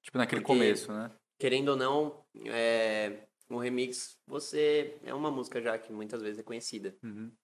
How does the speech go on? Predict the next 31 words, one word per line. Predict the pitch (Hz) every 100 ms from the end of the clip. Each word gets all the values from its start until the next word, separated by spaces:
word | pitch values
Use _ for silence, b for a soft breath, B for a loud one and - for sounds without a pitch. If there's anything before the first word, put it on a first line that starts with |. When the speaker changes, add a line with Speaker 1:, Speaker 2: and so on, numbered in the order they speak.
| _ _ _
Speaker 2:
A | 104
gente | 95 104 -
tem, | 104
por | 104
exemplo, | 101 104 101
da | -
Begin. | 104 95 92 85 _ _ _ _ _ _ _ _ -
A | 98
Begin | 98 107 143 156 151
estourou | - 143 131 127
aí | 120 127 127
faz | 131
o | 120
quê? | 113
Dois | 107 110
anos? | 113 110 98 - - _ _ _ -
Speaker 1:
Sim, | - 104
Speaker 2:
E | 107 120 120 -
Speaker 1:
estourou | - - 104
Speaker 2:
pegou | 107 113 117
Speaker 1:
pra |
Speaker 2:
top | 107 107 110
um | 104 107
na | 98
Billboard, | 98 92 101 98
sei | -
lá | 104
Speaker 1:
Uhum. | 101
Speaker 2:
quantas | 107 -
semanas | 117 113 101 101
seguidas. | 101 92 90 -